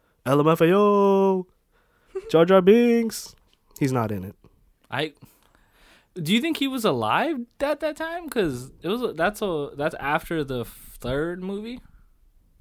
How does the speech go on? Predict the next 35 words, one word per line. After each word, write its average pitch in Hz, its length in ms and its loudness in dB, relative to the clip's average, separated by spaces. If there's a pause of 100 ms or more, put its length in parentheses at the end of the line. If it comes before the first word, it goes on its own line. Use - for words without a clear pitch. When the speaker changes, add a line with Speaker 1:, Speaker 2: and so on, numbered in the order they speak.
Speaker 2:
before 156 300 -4
the 156 80 -4
fourth. 170 260 -8 (100)
Speaker 1:
Yeah, 127 240 -2
between 127 300 -2
three 123 160 -4
and 120 80 -6
four. 113 300 -4 (300)
Speaker 2:
<clears throat> - 100 -6 (200)
So 139 400 -4 (320)
how 170 140 4
long 240 200 0
Speaker 1:
Yeah, 381 140 6
he 226 60 6
Speaker 2:
do, 269 60 4
Speaker 1:
was 339 80 0
alive, 156 400 4 (140)
Speaker 2:
how 170 160 6
Speaker 1:
right? 269 120 6
Speaker 2:
long 233 200 -2
do 226 80 -6
those 220 200 -4
guys 226 280 -4
live? 180 300 -8 (2250)
Speaker 1:
I 110 120 -6
don't 64 140 -14
know. 53 280 -20 (280)
I'm 131 160 -4
not 113 160 -2
a 101 220 -10
Star - 260 -4
Wars 107 220 -8
encyclopedia. 98 720 -12 (220)
Speaker 2:
Oh. 95 220 -18 (1400)
Speaker 1:
Wikipedia. 117 720 2